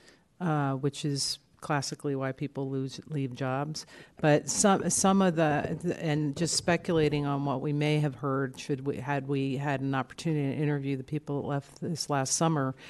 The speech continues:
it really was promotional opportunities. Um, and, um, because there's, uh, they're just, we're not that big. We don't have that many pr-,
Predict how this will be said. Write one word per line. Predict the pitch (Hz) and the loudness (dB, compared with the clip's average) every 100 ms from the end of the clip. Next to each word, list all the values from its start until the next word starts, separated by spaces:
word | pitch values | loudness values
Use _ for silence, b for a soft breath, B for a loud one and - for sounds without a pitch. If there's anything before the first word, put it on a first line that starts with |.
| B B B - | B B B -6
it | 151 | 0
really | 160 175 | 4 6
was | 139 143 | 6 4
promotional | 143 135 135 143 147 123 | 0 -2 -2 -2 -4 -6
opportunities. | 117 - 165 143 131 120 117 - - _ _ 160 | -8 -10 -6 -6 -6 -8 -10 -16 -20 _ _ -2
Um, | 143 131 127 - | 0 0 0 -2
and, | 185 147 139 131 127 - | 0 2 4 4 2 0
um, | 151 135 127 123 - - | 2 4 4 2 -2 -4
because | 151 - 147 127 - - | -4 2 2 2 -2 -2
there's, | 160 135 131 - 170 - - _ - | 2 2 2 -2 -2 -4 -8 _ -6
uh, | 160 135 131 - - - | -4 -2 -4 -8 -18 -4
they're | 170 143 | -4 -2
just, | 175 147 - _ - - - - | -4 -6 -6 _ -20 -20 -20 -4
we're | 143 | 0
not | 143 151 | 2 2
that | 131 131 | 0 0
big. | 160 160 - | 0 -2 -4
We | - | -4
don't | 131 139 | -4 -2
have | 139 | -4
that | 135 | -2
many | 135 131 | -2 -2
pr-, | 127 135 | -4 -8